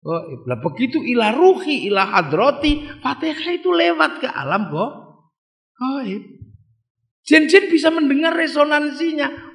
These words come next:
Oh, ini toh yang namanya Fatihah. Makanya sampean kalau ziarah kubur,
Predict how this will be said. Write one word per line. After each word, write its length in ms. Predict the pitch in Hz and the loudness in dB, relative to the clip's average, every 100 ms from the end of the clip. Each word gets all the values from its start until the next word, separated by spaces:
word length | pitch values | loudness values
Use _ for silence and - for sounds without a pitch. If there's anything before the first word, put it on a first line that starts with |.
| 220 | -2
Oh, 160 | 233 | 0
ini 320 | 202 196 190 190 | -2 -2 -2 -2
toh 160 | 175 | -4
yang 160 | 156 143 | -4 -8
namanya 320 | 143 143 135 131 | -12 -12 -12 -10
Fatihah. 560 | 131 123 120 135 139 - _ _ _ _ _ _ _ | -12 -12 -14 -16 -20 -20 _ _ _ _ _ _ _
Makanya 400 | 226 277 330 349 | 0 0 0 -2
sampean 440 | 330 294 311 277 294 | 0 0 0 -2 -4
kalau 240 | 277 254 202 | -2 -2 -2
ziarah 520 | 202 214 220 226 220 | -2 0 0 -4 -6
kubur, 720 | 285 - - 147 160 - - | -10 -10 -6 -4 -4 -8 -20